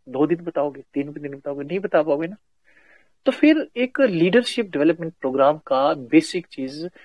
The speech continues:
क्या करनी पड़ेगी? आपको सबसे पहले एक art आना चाहिए, meeting फिक्स करना। ग्लोरीज team ने कर लिया ना develop system, बिना कहे सब कुछ होता है, कोई आए ना आए Glorious में चलता है, आदत बन गई।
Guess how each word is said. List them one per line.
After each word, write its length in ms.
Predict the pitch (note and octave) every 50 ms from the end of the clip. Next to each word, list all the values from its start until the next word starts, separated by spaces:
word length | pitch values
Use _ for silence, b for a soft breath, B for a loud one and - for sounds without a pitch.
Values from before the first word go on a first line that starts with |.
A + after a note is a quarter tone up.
| b b b -
क्या 100 | - - - -
करनी 200 | C3+ - G#2 G2+
पड़ेगी? 240 | - - - _ _ _ _ _ _ _ _ _ _ _ _ _ _ _ _ _ _ - -
आपको 420 | A2+ - _ - C3 B2 A#2+ _ _ _ _ _ -
सबसे 360 | - - - E4 - - E3+
पहले 180 | - B2 C3 C3+
एक 120 | C#3 - -
art 240 | C3 C#3 D3 D3 -
आना 180 | C#3 C3 B2+ B2+
चाहिए, 340 | - - B2+ B2 C3 C#3 _ _ _ _ _ _ _ _ _ _ _ _ _ _ _ _ _ _ _ _
meeting 260 | - C#3 - B2 A#2 -
फिक्स 180 | - A2+ -
करना। 220 | - - - - -
ग्लोरीज 600 | - _ _ - C3+ C#3 D3 D#3+ F3 F#3 F3 -
team 120 | F#3 F3+
ने 100 | F#3+ F#3
कर 160 | - F#3+ G3
लिया 180 | A3+ A3 F#3+ D3
ना 100 | E3 G3
develop 300 | A3 G#3+ G3+ G3+ G3 - -
system, 400 | - - - D#3+ - - C#3+ D3 _ _ _ _ _ _ _ _ _ _ _ _ _ _ _ _ _ - C3+
बिना 320 | B2+ F3+ F#3+ G3 G3 F#3+
कहे 340 | F3+ F#3 F3 E3 F3+ F3 D#3
सब 160 | - - E3 _
कुछ 180 | - F3+ - -
होता 100 | D#3 -
है, 40 | - -
कोई 140 | A3 A3 G#3+
आए 260 | G3 F3+ F3+ F#3+ F#3+
ना 160 | F3+ F#3 F#3
आए 160 | F3 D#3+ E3
Glorious 340 | D#3+ D3 C#3+ C#3+ C#3+ - - -
में 60 | B2+
चलता 260 | - A#2+ A2 - -
है, 120 | - - _ _ _ _ _ _ _ _ _ _ _ _ _ _ - -
आदत 280 | - B2+ C#3+ C#3+ -
बन 120 | E3 F3 F3+
गई। 180 | F#3 E3+ _